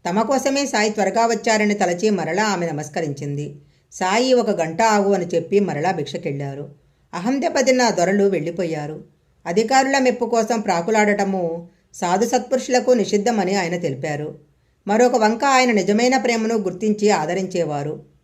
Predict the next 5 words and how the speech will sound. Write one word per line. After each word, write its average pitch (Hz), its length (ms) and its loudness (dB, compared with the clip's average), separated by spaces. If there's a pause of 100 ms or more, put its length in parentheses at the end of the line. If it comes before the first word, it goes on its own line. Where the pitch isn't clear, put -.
(360)
పంతొమ్మిది 262 320 2
వందల 262 260 4
పదమూడులో 247 500 2
శ్రీరామనవమికి 247 800 2
ముందు 185 600 2